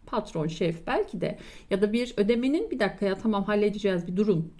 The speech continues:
dediğiniz bir gün. Ee, burada aslında küçük küçük konuşmalar ama çok iyi bildiğimiz bir yer. Yani buradaki, e, konular ve mevzular bizim bildiğimiz yerden geliyor, öyle söyleyeyim.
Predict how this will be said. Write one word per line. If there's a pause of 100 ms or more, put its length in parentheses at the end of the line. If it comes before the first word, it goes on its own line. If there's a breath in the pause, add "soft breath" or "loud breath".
dediğiniz
bir
gün. (320 loud breath)
Ee,
burada
aslında (180)
küçük
küçük
konuşmalar
ama
çok
iyi
bildiğimiz
bir
yer. (320)
Yani
buradaki, (300 loud breath)
e,
konular
ve
mevzular
bizim
bildiğimiz
yerden
geliyor,
öyle
söyleyeyim.